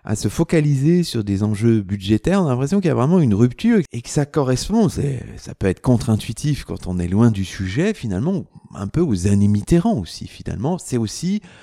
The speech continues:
euh, bah, ça y est, c'est la, la fin des Trente Glorieuses, évidemment, ça, voilà, tout se conjugue pour faire de, de ces années-là, quatre-vingts, quatre-vingt-dix, euh, des années un peu de, de rupture.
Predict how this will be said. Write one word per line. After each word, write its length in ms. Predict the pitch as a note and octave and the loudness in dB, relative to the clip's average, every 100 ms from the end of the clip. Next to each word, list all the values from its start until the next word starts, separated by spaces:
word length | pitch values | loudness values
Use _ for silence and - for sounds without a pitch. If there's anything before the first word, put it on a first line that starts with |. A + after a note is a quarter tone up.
| - - - _ - | -20 -20 -20 _ -20
euh, 40 | A2+ | -14
bah, 160 | F#2 G2+ | -12 -8
ça 160 | A2 | -6
y 100 | D3 | -2
est, 80 | G3 | -4
c'est 240 | - E2+ | -4 -8
la, 200 | E2 C#3+ | -6 -6
la 120 | F2+ F#2 | -4 -2
fin 180 | A2 | 0
des 120 | G2 F2 | 0 -2
Trente 240 | G#2+ F#2 | -2 -2
Glorieuses, 640 | F#2 F#2+ G2+ A#2+ D3 D3 G#2 | 0 0 4 6 6 4 0
évidemment, 380 | F2 F#2+ D3 | -2 0 0
ça, 400 | C3+ F#2+ E2+ F#2 | -2 -6 -8 -8
voilà, 240 | G2+ A#2 A#2 | -6 -6 -6
tout 160 | - | -8
se 80 | - | -6
conjugue 500 | - B2+ G#2+ F3+ G#3 | 0 0 2 2 2
pour 180 | - - | -2 -4
faire 300 | - F#3 E3+ | 0 2 2
de, 460 | A2+ A#2+ B2 G#2 - - | 2 4 4 2 -2 -10
de 220 | A#1 E2+ F#2+ | -8 -6 -6
ces 440 | - G2 E2+ F2+ | -4 -4 -4 -4
années-là, 540 | G2 G2 G#2 C3 F3 | -2 -2 -2 -2 -4
quatre-vingts, 460 | E3 A2 - G#2+ C3 | -6 -8 -4 -2 -2
quatre-vingt-dix, 880 | A#2 - F#2 F2+ G#2+ D#3+ F#3 - - | -4 -8 -6 -6 -6 -8 -8 -12 -16
euh, 160 | - - - - - - _ | -16 -18 -20 -20 -20 -20 _
des 200 | F#2 F2+ | -10 -4
années 220 | F#2 A2+ | -2 0
un 120 | A#2+ F#2 | 0 0
peu 140 | A2 | -2
de, 300 | F#2 E2 D#2+ | 0 0 -2
de 140 | - F2+ | -4 -4
rupture. 800 | G2+ - - G#2+ G#2 G#2 - | -4 -6 -6 -6 -6 -8 -10